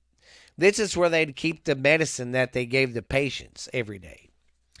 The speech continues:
Reports of shadows darting from the wall to wall and the sounds of sobbing spirits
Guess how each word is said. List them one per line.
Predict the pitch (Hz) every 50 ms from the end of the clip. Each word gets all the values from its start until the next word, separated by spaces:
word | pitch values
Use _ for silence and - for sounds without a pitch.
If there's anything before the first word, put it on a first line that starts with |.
| - - - - _ _ _ _ _ _ _ -
Reports | 127 135 131 - 151 160 170 175 165 - -
of | 156 135 123
shadows | - - - 156 156 156 156 151 147 143 131
darting | - 147 139 143 147 156 151 151 139
from | - 147 143
the | 147 147 143
wall | 135 131 131 127 131 135 135 127
to | - - 135
wall | 131 131 127 120 113 107 104 101 101 95 - _ - - - _ _ _
and | - 123 131
the | 135 135
sounds | 127 - 147 143 143 143 143 143 120
of | 131 120 107
sobbing | - - 147 143 143 147 147 147 147 143 139 139
spirits | 127 - - - - - 151 147 135 120 110 107 98 - - - - - -